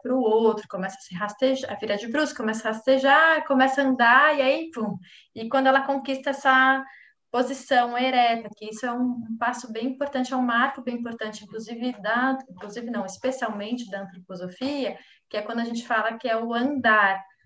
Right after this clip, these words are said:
né? Esse é um dos primeiros marcos, assim, do desenvolvimento do ser humano, que ele é muito estruturante, assim, da vida da pessoa.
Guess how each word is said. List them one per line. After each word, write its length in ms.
né? 260
Esse 140
é 40
um 60
dos 120
primeiros 500
marcos, 540
assim, 300
do 80
desenvolvimento 600
do 60
ser 260
humano, 720
que 260
ele 180
é 260
muito 340
estruturante, 840
assim, 240
da 140
vida 300
da 120
pessoa. 540